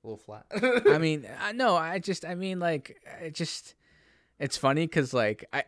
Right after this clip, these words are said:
Speaker 2: he, you know,
Speaker 1: There
Speaker 2: you
Speaker 1: were
Speaker 2: s-,
Speaker 1: so many
Speaker 2: no.
Speaker 1: different things
Speaker 2: No, no, but look, you
Speaker 1: that we
Speaker 2: show up
Speaker 1: also planned for that day.
Speaker 2: Yes. That was a
Speaker 1: We
Speaker 2: very busy day.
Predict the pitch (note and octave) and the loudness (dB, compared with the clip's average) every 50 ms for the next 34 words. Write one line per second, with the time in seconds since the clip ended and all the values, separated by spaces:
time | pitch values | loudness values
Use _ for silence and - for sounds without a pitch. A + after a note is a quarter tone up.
0 | _ - _ - C#3 D3+ G3+ F3 - - D3 D3+ D#3 E3 E3+ E3 - A3 A#3 - | _ -18 _ -8 -2 0 0 0 -2 -4 -4 -2 2 4 4 4 4 4 2 0
1 | - - - F#3+ G3+ A3 F3+ F3 C3 - D#3 D#3+ E3 E3 D3+ C#3 - - B2+ A#2+ | -2 -2 -2 -2 -2 0 0 0 0 -2 -4 -6 -6 -8 -10 -10 -10 -10 -10 -8
2 | A#2+ A#2 A2+ F3 E3+ D#3+ C#3+ C#3+ D3+ D#3 D3 C3 - - D#3 - C#3+ C#3+ D3 F#3+ | -8 -8 -4 0 2 2 4 4 4 4 4 2 2 -2 -2 0 2 4 6 6
3 | A3 B3+ C4+ - D#3+ B2+ - - C3 A#2 A#2+ A#2+ A#2 - - A#2 G#2 G#2+ G#2+ G2 | 6 6 4 2 -2 -6 -6 -6 -8 -6 -6 -6 -8 -8 -10 -8 -6 -6 -8 -8
4 | - - G#2+ F2+ E2 E2 - - C3+ B2+ G2 E2+ - - - - - - - _ | -10 -14 -16 -16 -16 -14 -8 -4 -4 -2 -2 -4 -8 -12 -16 -16 -16 -18 -20 _
5 | _ _ _ _ - A#2+ C3 C#3+ C#3 D#3+ B2 - - - - - - - G2+ - | _ _ _ _ -4 0 0 2 0 0 -2 -6 -8 -10 -12 -12 -12 -12 -12 -14
6 | - G2+ - - | -14 -16 -18 -20